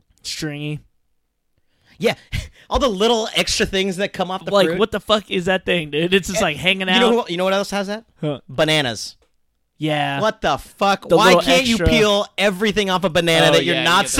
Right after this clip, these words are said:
Speaker 3: little
Speaker 2: supposed to
Speaker 3: strands.
Speaker 2: eat?
Speaker 3: Yeah.
Speaker 2: I don't
Speaker 3: I
Speaker 2: need
Speaker 3: peel those all off.
Speaker 2: It's like natural floss, and I don't want it.
Speaker 1: Little, uh, orange foreskin, little banana foreskin.
Speaker 2: <laughs>
Speaker 1: That's pretty much what it is, dude.
Speaker 2: The one thing about
Speaker 1: <laughs>
Speaker 2: peeling oranges,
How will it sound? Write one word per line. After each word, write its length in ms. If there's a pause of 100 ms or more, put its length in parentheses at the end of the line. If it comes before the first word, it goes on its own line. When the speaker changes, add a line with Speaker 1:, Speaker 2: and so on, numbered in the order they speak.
(120)
Speaker 3:
little 60
Speaker 2:
supposed 300
to 60
Speaker 3:
strands. 220
Speaker 2:
eat? 280
Speaker 3:
Yeah. 160
Speaker 2:
I 100
don't 460
Speaker 3:
I 40
Speaker 2:
need 100
Speaker 3:
peel 120
those 160
all 180
off. 200
Speaker 2:
It's 140
like 140
natural 500
floss, 600
and 160
I 60
don't 300
want 220
it. 120 (480)
Speaker 1:
Little, 320
uh, 320 (260)
orange 320
foreskin, 640
little 180
banana 340
foreskin. 600 (100)
Speaker 2:
<laughs> 120
Speaker 1:
That's 120
pretty 160
much 180
what 100
it 80
is, 220
dude. 260
Speaker 2:
The 200
one 220
thing 120
about 200
Speaker 1:
<laughs> 120
Speaker 2:
peeling 220
oranges, 520